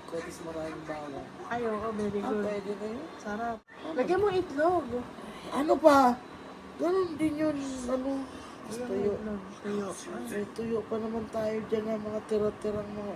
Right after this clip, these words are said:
Speaker 1: ulo. Ay,
Speaker 2: Sarap.
Speaker 1: tapos bumili kang kamatis kasi gusto ko yun eh.
Speaker 2: Oo.
Speaker 1: Kamatis.
Speaker 2: Ay, oo, sarap.
Speaker 1: Giwa akong sibuyas marami.
Speaker 2: May mangga ka pa?
Speaker 1: Pickles?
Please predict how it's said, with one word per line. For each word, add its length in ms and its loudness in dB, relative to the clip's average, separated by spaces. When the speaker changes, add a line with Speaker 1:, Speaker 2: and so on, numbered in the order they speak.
Speaker 1:
ulo. 300 0
Ay, 160 4
Speaker 2:
Sarap. 80 2
Speaker 1:
tapos 220 6
bumili 340 4
kang 220 4
kamatis 580 0
kasi 260 -2
gusto 300 -4
ko 160 0
yun 220 2
eh. 160 -6
Speaker 2:
Oo. 240 -6
Speaker 1:
Kamatis. 120 -12
Speaker 2:
Ay, 140 2
oo, 180 2
sarap. 380 -4
Speaker 1:
Giwa 360 -2
akong 220 -6
sibuyas 520 -4
marami. 540 -8
Speaker 2:
May 140 -4
mangga 280 -2
ka 120 -4
pa? 180 -4
Speaker 1:
Pickles? 540 -4